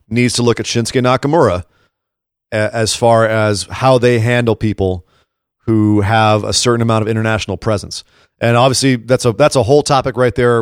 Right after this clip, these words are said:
and how much of that falls at Shinsuke's feet is a, is a topic of discussion. But come on, man.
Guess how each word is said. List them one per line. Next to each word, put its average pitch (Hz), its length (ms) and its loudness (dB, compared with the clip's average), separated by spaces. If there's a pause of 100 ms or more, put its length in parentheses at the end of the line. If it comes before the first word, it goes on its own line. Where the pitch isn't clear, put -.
(120)
and 107 120 -8
how 113 140 -2
much 123 160 -2
of 110 40 -8
that 117 160 0
falls 117 220 0
at 110 60 -10
Shinsuke's 113 460 -4
feet 110 240 -4
is 92 80 -8
a, 92 160 -8
is - 160 -10
a - 40 -20
topic 113 320 -2
of 101 60 -2
discussion. 92 520 -4 (680)
But 120 300 0 (800)
come 139 180 0
on, 113 200 0
man. 98 340 -4